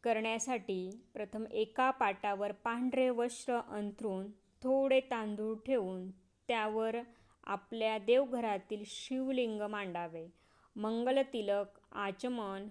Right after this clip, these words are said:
प्राणायाम करून संकल्प करावा व विवाह इच्छुक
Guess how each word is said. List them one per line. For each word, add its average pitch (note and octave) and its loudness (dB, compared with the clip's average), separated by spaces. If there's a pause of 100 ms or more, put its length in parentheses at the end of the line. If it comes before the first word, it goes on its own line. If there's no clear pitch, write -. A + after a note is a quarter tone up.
(140)
प्राणायाम A3 -2
करून G3+ 0 (320)
संकल्प A#3+ -2
करावा F3 -4 (560)
व A#3+ 2
विवाह A3+ -2
इच्छुक A3 -6